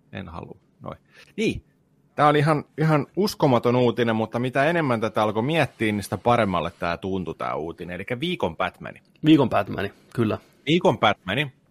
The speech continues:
Speaker 1: on ollut puheita, että Michael fucking Keaton palaisi Batmaniksi. Michael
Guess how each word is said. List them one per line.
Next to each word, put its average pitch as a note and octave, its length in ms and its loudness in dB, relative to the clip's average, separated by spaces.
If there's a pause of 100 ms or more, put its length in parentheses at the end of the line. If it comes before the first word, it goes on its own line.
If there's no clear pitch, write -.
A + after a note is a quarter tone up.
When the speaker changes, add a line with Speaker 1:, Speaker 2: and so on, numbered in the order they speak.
(880)
Speaker 1:
on F#3+ 360 8 (640)
ollut C3 600 6 (180)
puheita, A2+ 720 6 (500)
että B2+ 520 4 (1040)
Michael F#3+ 580 6 (360)
fucking D#3+ 400 4
Keaton F2+ 640 0 (1300)
palaisi B2 460 10
Batmaniksi. - 880 2 (500)
Michael D3+ 480 4